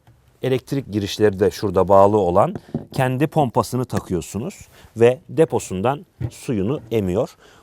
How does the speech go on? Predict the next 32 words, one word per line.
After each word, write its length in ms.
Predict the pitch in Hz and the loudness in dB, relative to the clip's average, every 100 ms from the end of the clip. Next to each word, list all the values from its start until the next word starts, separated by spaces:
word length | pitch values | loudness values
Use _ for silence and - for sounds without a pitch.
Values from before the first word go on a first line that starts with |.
| _ | _
Bu 320 | 208 247 214 185 | -8 -6 -4 -2
deponun 420 | 180 175 170 160 | -2 0 0 2
özelliği 580 | 151 147 151 147 147 226 | 2 6 6 6 2 -2
kendi 340 | - 165 165 | -2 -2 -2
iki 160 | 160 165 | -2 -4
tane 240 | 160 151 | 0 0
taşıma 400 | 139 147 - 151 | 2 -2 0 -2
kolu 340 | 139 147 139 117 | 0 0 0 0
var. 160 | 160 - _ - - | -2 -6 _ -20 -6
Bunlarla 520 | 180 202 185 151 135 151 | 0 4 4 6 4 2
birlikte 500 | 156 117 - 196 196 _ _ - | 2 0 0 -2 -2 _ _ -6
yuvarlayarak 800 | 160 175 175 165 175 131 123 - - - - | 2 4 6 6 6 6 4 2 -10 -16 -2
şöyle 320 | 143 123 113 | 0 0 -4
düş-, 200 | 120 - - | -8 -12 -20
şeyinin 340 | - 139 123 127 | -6 -2 -2 -2
üzerine 400 | 127 123 113 117 | 2 2 2 0
iniyor, 400 | 143 131 107 147 | -2 0 0 0
lastiklerin 580 | 127 117 - 101 107 110 | 2 0 0 -6 -4 -4
üzerine 380 | 113 113 98 104 - | -4 -2 -2 -4 -6
iniyor 380 | 139 98 127 | -2 -2 0
ve, 180 | 107 113 - - - - _ - | 2 0 -2 -16 -16 -16 _ -4
e, 60 | 95 87 85 87 85 85 85 67 | 0 2 2 2 0 -2 -4 -2
bir 100 | 135 | -2
tekerlek 600 | 113 143 - 139 143 - | -2 -2 2 2 2 -2
şekline 400 | 131 - 110 110 | -6 -6 -4 -2
geliyor. 380 | 95 90 120 151 | 0 0 2 2
Bununla 380 | 131 139 98 107 | 0 -2 0 2
yuvarlayarak 640 | 143 135 113 95 104 135 | 4 6 6 4 2 0
götürüp 320 | 135 123 117 - | -4 -8 -8 -8
suyunuzu 440 | - 113 110 117 | -4 -2 -2 0
doldurup 460 | 95 90 139 - - | 2 2 -4 -4 -6
getiriyorsunuz. 800 | 104 90 82 78 - 127 - | -4 -4 -6 -8 -10 -14 -16